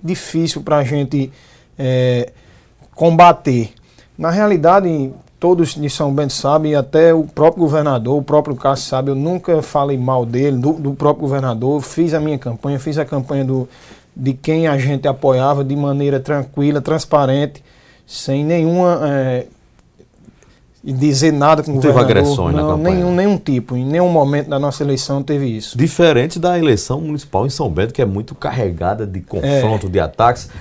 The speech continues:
Speaker 2: a campanha lá, por exemplo, já começou. Qual a expectativa do seu grupo político lá, que faz oposição ao atual prefeito?
Speaker 1: Olha, a expectativa é muito boa. Hoje nós temos um pré-candidato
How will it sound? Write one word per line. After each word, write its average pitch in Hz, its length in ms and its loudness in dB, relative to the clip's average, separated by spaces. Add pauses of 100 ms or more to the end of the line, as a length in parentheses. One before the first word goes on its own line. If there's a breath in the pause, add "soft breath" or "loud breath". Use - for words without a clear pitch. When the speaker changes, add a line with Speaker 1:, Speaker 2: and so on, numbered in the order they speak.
(140 loud breath)
Speaker 2:
a 85 100 -6
campanha 139 560 -2 (160)
lá, 98 220 2
por 147 160 -2
exemplo, 127 240 0
já 175 120 4
começou. 180 400 0
Qual 160 140 2
a - 20 6
expectativa 147 680 -2
do 90 160 -4
seu 104 220 -6
grupo 92 240 -6
político 92 380 -4
lá, 92 260 2 (240 loud breath)
que 101 100 -4
faz 147 340 2
oposição 120 640 -2 (100)
ao 101 280 2
atual 90 280 2
prefeito? 82 540 -8 (560 soft breath)
Speaker 1:
Olha, 180 220 0
a - 20 0
expectativa 202 640 0
é 202 40 0
muito 208 220 -2
boa. 151 300 2
Hoje 156 240 0
nós 165 240 -4
temos 151 300 -4
um 147 100 -4
pré-candidato 135 960 -2